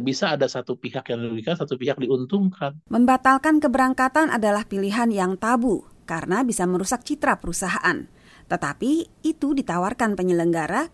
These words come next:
Speaker 2: kalau jemaah tidak bersedia membayar tambahan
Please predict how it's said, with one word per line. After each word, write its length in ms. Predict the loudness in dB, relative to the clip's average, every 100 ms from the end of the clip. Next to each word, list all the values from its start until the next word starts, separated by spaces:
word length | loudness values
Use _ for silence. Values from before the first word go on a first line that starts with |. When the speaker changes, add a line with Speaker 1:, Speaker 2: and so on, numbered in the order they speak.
| _
Speaker 2:
kalau 320 | -4 -2 0
jemaah 400 | 0 0 0 -2
tidak 400 | -2 -4 -2 -4
bersedia 320 | -4 2 2
membayar 480 | 4 2 2 0 -2
tambahan 480 | -2 0 0 0